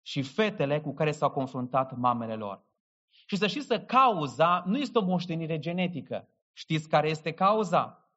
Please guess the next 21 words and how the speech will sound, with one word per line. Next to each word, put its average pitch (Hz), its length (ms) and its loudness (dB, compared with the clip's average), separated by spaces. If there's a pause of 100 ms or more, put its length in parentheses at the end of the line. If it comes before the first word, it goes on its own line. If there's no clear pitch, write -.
(140)
Cauza 226 480 4
este 160 680 -2 (220)
stările 247 720 2
de 208 140 0
familie 170 920 2 (280)
pe 175 140 2
care 185 300 4
copiii 208 560 0
le 226 120 4
văd, 131 500 -2 (360)
pe 160 120 0
care 180 260 2
copiii 233 540 0
le 226 80 6
aud 135 460 2 (320)
și - 180 -4
la 214 140 4
care 233 280 2
copiii 247 440 -2
sunt 202 300 -2
martori 170 720 2